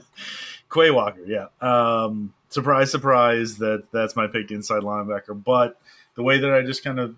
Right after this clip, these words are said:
thought about it was he's a, a, a rookie inside linebacker, and that's one of the harder positions to switch from college to the pro game. And so I didn't have high, like, high expectations for him at all.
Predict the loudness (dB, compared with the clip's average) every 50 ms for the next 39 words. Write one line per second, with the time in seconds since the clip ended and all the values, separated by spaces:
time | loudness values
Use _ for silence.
0 | _ _ 0 2 2 2 4 4 4 4 4 2 0 0 -2 -2 -2 -2 -4 -6
1 | -8 -10 -12 -12 -14 _ _ _ _ -8 -8 -6 -4 -4 -4 -4 -4 -8 -8 -6
2 | -6 -6 -6 -6 -8 -10 -8 -6 -6 -6 -4 -4 -4 -4 -4 -4 -8 -8 -6 -6
3 | -6 -6 -6 -8 -8 -8 -8 -6 -8 -8 -8 -6 -4 -4 -2 -2 -4 -6 -6 -8
4 | -8 -8 -8 -10 -12 -16 -16 _ _ _ -16 -14 -10 -8 -6 -6 -6 -6 -6 -4
5 | -2 -2 -2 -2 -4 -6 -8 -12 -16 -16 -14 -14 -14 -14 -14 -14 -14 -14 -14 -10
6 | -8 -6 -6 -6 -6 -6 -8 -8 -10 _ _ _ _ _ _ _ _ _ _ _
7 | _ -10 -8 -6 -4 -4 -4 -4 -4 -6 -8 -8 -6 -6 -4 -2 0 0 0 0
8 | -2 -6 -8 -10 -10 -10 -6 -4 -4 -2 -2 -4 -4 -4 -6 -6 -6 -8 -12 _
9 | _ -8 -6 -6 -6 -6 -8 -6 -2 -2 0 0 0 -2 -2 -2 -2 -2 -4 -4
10 | -6 -6 -8 -8 -10 -10 -12 -14 _ -10 -8 -6 -4 -4 -2 -2 0 -2 -2 -2
11 | -4 -4 -2 -2 -2 -2 -2 -2 -2 -2 -2 -4 -2 -2 0 -2 -2 -4 -8 -10
12 | -8 -6 -6 -6 -6 -8 -12 -16 -16 -14 -12 -10 -10 -8 -8 -8 -10 -10 -12